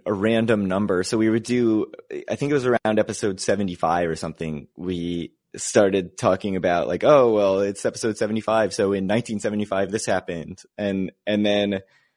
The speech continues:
you know, it's a little more confusing now that we're on one seventy-one to be doing eighteen seventy-one and nineteen seventy-one, because at some point we also, uh, you know, Atlantic City was founded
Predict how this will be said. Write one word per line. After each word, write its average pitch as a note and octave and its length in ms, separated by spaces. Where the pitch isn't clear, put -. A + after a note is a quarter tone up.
you B2 140
know, G2 260
it's - 240
a A2 60
little G#2 160
more A2+ 160
confusing A2+ 520
now G2 160
that F2+ 100
we're F#2 140
on F2+ 340
one F#2+ 220
seventy-one F#2 800
to G2 80
be F#2 120
doing F2+ 300
eighteen F2+ 340
seventy-one F2+ 480
and E2 60
nineteen F2+ 320
seventy-one, A#2 600
because G#2+ 180
at F#2+ 80
some A2 160
point G2 220
we G2 100
also, F#2 500
uh, F2+ 300
you A2+ 100
know, F2+ 140
Atlantic F#2+ 360
City F2+ 200
was F2 160
founded F2+ 540